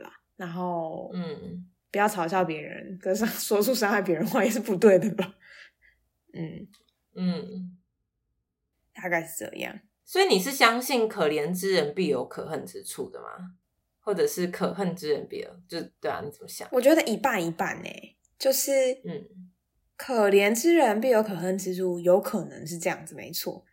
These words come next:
Speaker 1: 但我觉得还有另外一种可能是，他今天的可怜会不会不一定是他本身让自己变成可怜，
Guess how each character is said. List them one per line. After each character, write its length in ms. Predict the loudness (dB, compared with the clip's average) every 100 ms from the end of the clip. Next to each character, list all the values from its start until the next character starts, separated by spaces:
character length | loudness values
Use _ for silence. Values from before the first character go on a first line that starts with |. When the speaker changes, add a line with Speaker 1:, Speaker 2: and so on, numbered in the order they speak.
| _
Speaker 1:
但 140 | 0 2
我 100 | 4
觉 100 | 4
得 60 |
还 200 | 2 2
有 100 | 2
另 140 | 2 2
外 140 | 2
一 40 |
种 140 | 2 0
可 160 | -2 -6
能 200 | -6 -8
是， 280 | -6 -8 -10 -18 _ _
他 160 | -4 0
今 180 | 2 2
天 160 | 2
的 80 | 2
可 280 | 0 -4 -8
怜 400 | -6 -8 -8 -14 -20 _ _
会 160 | _ 4
不 80 | 4
会 100 | 4
不 160 | 4
一 40 | 4
定 160 | 4
是 100 | 0
他 160 | -2 -4
本 260 | -4 -4 -4
身 420 | -2 -2 -4 -8 _ _ _ _ _ _
让 240 | -4 0 0
自 120 | -2
己 180 | -8 -2
变 200 | 0 0
成 160 | -6
可 220 | -16 -18
怜， 260 | -16 -18 -18